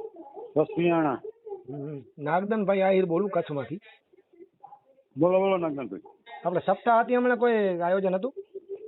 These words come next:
Speaker 1: હા.
Speaker 2: હવે એમાં એક વીડિયો વાયરલ થયો છે મનસુખ રાઠોડનો, લુખાનો.
Speaker 1: એમાં સાહેબ કઈ છે ને, એકદમ નોર્મલ વાત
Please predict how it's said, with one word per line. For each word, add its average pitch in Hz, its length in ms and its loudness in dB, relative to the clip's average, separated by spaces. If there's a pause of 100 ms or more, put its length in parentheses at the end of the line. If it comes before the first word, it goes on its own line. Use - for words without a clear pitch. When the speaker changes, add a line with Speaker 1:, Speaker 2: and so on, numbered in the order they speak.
(240)
Speaker 1:
હા. 359 280 4 (640)
Speaker 2:
હવે 170 180 2 (440)
એમાં 220 380 0
એક 180 120 0
વીડિયો 196 380 2
વાયરલ 156 340 4
થયો 135 200 -4
છે 220 120 -2
મનસુખ 175 460 -4
રાઠોડનો, 135 440 -2
લુખાનો. 143 520 -4 (460)
Speaker 1:
એમાં 214 640 4
સાહેબ 214 220 2 (140)
કઈ 220 220 2
છે 220 220 0
ને, 226 140 -4 (260)
એકદમ 240 360 0
નોર્મલ 226 500 2
વાત 180 220 4